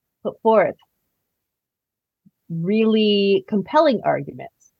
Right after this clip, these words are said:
for why the Academy either got this wrong or right, I'm gonna have to give this one to Jay and say, Oscars got it wrong. I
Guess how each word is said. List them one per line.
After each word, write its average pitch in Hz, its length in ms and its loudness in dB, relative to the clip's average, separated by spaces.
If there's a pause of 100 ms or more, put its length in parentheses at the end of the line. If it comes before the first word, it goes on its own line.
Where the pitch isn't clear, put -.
(840)
for 156 80 -8
why 156 600 2
the 156 100 -2
Academy 151 720 -2 (180)
either 151 220 -2
got 147 240 0
this 147 200 -4
wrong 156 380 -2
or 185 160 2
right, 170 380 0 (800)
I'm 170 120 -6
gonna 233 280 4
have 247 220 2
to 226 80 -6
give 220 200 2
this 233 160 -2
one 233 180 -2
to 214 100 -4 (240)
Jay 220 420 2
and 151 200 -8
say, 170 380 -2 (720)
Oscars 214 360 -6
got 277 160 0
it 277 80 -4
wrong. 254 340 -4 (1800)
I 160 40 -20